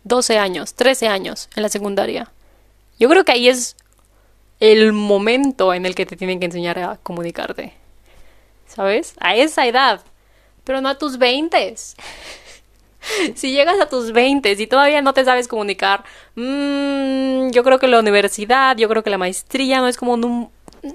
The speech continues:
no parece el mejor lugar como para enseñarte eso. Es que ya va como que un poquito tarde. Ya en la prepa, ok, en la prepa también, ¿sabes? Pero en la universidad.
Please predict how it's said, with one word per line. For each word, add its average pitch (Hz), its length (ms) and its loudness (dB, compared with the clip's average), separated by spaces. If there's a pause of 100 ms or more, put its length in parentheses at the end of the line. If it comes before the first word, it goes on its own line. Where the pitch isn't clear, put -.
(120)
no 320 300 2
parece 320 380 0
el 294 100 0
mejor 240 320 0
lugar 208 400 2
como 190 220 -6
para 185 180 -2
enseñarte 190 560 -8
eso. 226 260 -16 (680)
Es - 80 -20
que - 160 -8
ya 254 140 0
va 277 120 2
como 254 200 -2
que 247 80 -6
un 233 120 -4
poquito 220 340 -4
tarde. - 400 -6
Ya 226 160 -2
en 302 60 -2
la 330 120 0
prepa, 311 420 -2
ok, 359 160 -12 (140)
en 233 200 -10
la 233 140 -6
prepa 302 260 -10
también, 330 540 -4
¿sabes? 233 440 -10 (1160)
Pero - 200 -12
en - 60 -10
la - 80 -12
universidad. - 440 -10